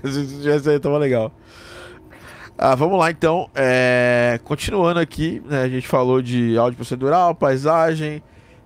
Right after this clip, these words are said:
game audio design, duas carreiras, é uma coisa que a gente já teve, né?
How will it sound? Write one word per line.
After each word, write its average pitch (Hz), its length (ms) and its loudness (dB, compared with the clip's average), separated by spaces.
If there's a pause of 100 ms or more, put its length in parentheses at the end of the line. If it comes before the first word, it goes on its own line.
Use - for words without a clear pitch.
game 143 280 -4
audio 139 140 2
design, 151 520 -2
duas 139 320 0
carreiras, 139 560 0
é 127 40 -2
uma 123 120 -2
coisa 131 200 -2
que 127 100 -12
a 127 40 -10
gente 123 100 -4
já 127 120 2
teve, 160 420 -2
né? 131 240 -4